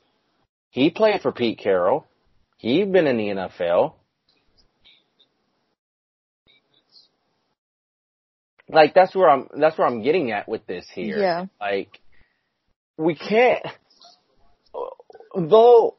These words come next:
Speaker 1: a lot of, we keep bringing up, well, he was in the N F L because of Pete Carroll, and now Herm Edwards right now, because Herm Edwards is having a lot of success.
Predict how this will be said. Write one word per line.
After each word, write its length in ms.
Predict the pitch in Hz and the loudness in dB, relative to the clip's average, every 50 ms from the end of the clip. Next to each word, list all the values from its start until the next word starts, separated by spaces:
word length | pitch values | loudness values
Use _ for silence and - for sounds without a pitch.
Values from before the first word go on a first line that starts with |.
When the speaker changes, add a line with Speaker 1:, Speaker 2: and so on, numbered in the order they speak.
| - | 0
Speaker 1:
a 100 | - 202 | 2 2
lot 220 | 190 208 214 240 269 | 2 4 2 2 0
of, 160 | 233 - - | 0 -2 -4
we 180 | 196 233 214 185 | -6 -6 -6 -8
keep 300 | - - 262 269 233 202 | -8 -6 -6 -6 -6 -4
bringing 360 | 165 190 202 190 180 165 151 | 0 0 0 0 0 -2 0
up, 200 | 151 151 - 127 | 0 -2 -2 -2
well, 100 | 131 135 | -4 -2
he 160 | 139 143 139 | -2 -2 -2
was 140 | 139 131 120 | -2 -2 -2
in 100 | 131 127 | -2 -4
the 120 | 123 - - | -6 -8 -8
N 80 | 127 127 | -6 -6
F 240 | 117 110 - - | -6 -6 -4 -2
L 400 | 117 117 113 113 113 117 117 - _ _ - _ _ - | 0 2 4 4 2 2 0 -4 _ _ -20 _ _ -6
because 320 | - 135 - - 147 120 117 | -6 -6 -2 -2 -2 0 0
of 100 | 117 - | -2 -2
Pete 260 | - 131 120 107 - | -2 -6 -6 -6 -6
Carroll, 460 | - - 127 113 110 104 98 98 - - | -4 2 2 4 4 4 2 0 0 0
and 140 | 127 123 | 0 2
now 280 | 131 139 139 139 135 - | 2 4 4 4 4 2
Herm 340 | - - 139 139 135 127 127 - | 0 -4 0 0 0 0 0 2
Edwards 600 | - 165 220 226 180 123 104 98 90 - - 113 | 2 2 2 4 2 0 0 0 -2 -6 -4 -2
right 200 | 110 101 - - | -2 -2 -4 -6
now, 200 | 107 101 87 - | -8 -8 -8 -8
because 240 | 117 127 151 139 117 | -8 -4 -4 -4 -4
Herm 240 | 143 151 147 139 - | -2 -2 -2 -2 -2
Edwards 360 | 123 143 151 151 156 143 120 | -2 -2 0 0 -2 -2 -2
is 100 | 117 104 | -4 -2
having 240 | 123 113 113 107 104 | 0 0 0 0 -2
a 60 | 101 | -6
lot 220 | 98 98 92 92 92 | -4 -2 -2 -2 -4
of 60 | - | -6
success. 280 | - 95 _ - 95 | -10 -16 _ -10 -10